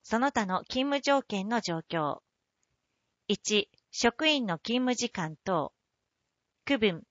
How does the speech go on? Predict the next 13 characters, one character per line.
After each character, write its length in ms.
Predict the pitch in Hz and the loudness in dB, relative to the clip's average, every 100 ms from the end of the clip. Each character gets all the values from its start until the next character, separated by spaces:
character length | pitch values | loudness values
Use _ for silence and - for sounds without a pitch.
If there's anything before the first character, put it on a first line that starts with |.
| - | -4
内 280 | 180 233 | 2 2
容 160 | 254 262 | 4 2
の 120 | 247 | 0
順 220 | 240 240 | -2 -2
に 100 | 240 | 0
お 60 | 262 | -2
伝 280 | - - 170 | -2 -6 -6
え 40 | |
し 140 | 170 151 | -6 -8
ま 120 | 156 | -8
す。 220 | - - _ _ _ _ _ _ _ _ _ | -10 -20 _ _ _ _ _ _ _ _ _
区 100 | - | -2
分、 260 | 269 196 156 | 2 2 -2